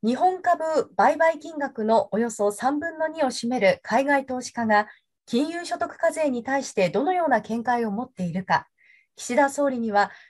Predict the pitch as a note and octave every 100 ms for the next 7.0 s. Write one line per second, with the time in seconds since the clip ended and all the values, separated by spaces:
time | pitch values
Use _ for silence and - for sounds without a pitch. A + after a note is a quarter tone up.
0 | _ G3+ F#3+ - D4+ D4 C#4 - F#3+ D4
1 | D4+ D#4 D#4+ D4 A#3 - B3 C4 C4+ C#4+
2 | C#4 G#3 G3+ G3 F#3+ E3 F#3+ - _ _
3 | _ - C#4 F#4 F#4+ D4+ C4 C#4 C#4 C4+
4 | A#3+ A3+ - A3+ G3 - - - A#3 A#3
5 | - A#3+ A#3+ F#3+ F#3+ E3+ F3+ F3 D#3 D3
6 | - - F3 D#3 F3+ - F#3+ - -